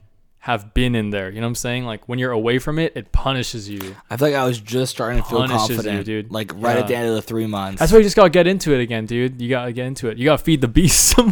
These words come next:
Speaker 1: more. It's so bad. I don't know. I feel like maybe the correct answer is actually to, like, stay away from it longer. I don't know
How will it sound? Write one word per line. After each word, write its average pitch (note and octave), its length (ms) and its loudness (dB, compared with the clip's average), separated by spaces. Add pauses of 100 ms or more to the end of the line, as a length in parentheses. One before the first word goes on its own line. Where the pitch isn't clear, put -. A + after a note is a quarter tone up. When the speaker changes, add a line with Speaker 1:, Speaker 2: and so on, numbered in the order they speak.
(140)
Speaker 1:
more. - 100 -4 (1000)
It's D3+ 160 0
so D#3 160 4
bad. B2+ 380 2
I C#3 100 0
don't D3+ 160 6
know. D3 140 6
I B2+ 100 4
feel F3 160 4
like D#3 140 6
maybe C#3+ 220 4
the C#3 80 0
correct C3+ 360 -2
answer C3+ 360 -4
is A2+ 100 -4
actually A#2 280 -4
to, - 120 -10
like, A2 220 -6
stay B2 200 -2
away A2 220 4
from A#2+ 140 -6
it G2+ 80 -10
longer. G2+ 580 -12
I A#2 100 -4
don't A2 140 -4
know G#2 320 -6